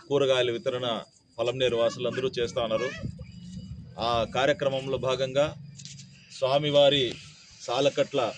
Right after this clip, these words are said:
బ్రహ్మోత్సవాలు, విజయదశమి వరకు జరిగేటువంటి ఈ బ్రహ్మోత్సవాలలో, ఆశ్వీజ మాసంలో, ఈ సంవత్సరం బ్రహ్మోత్సవాలలో గరుడ వాహనానికి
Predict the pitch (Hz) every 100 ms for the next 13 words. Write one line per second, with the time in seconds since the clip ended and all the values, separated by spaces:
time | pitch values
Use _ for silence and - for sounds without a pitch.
0 | - - - - 127 135 135 - 139 131
1 | 131 147 - - - - - - - -
2 | - 135 131 143 131 135 127 131 127 135
3 | 131 131 113 123 107 120 131 131 131 120
4 | 120 127 127 117 117 123 117 117 113 120
5 | 139 170 - - - - - - - 120
6 | 127 123 120 - - 127 143 147 131 120
7 | 127 131 131 135 123 123 131 123 113 120
8 | 123 127 117 117 117 113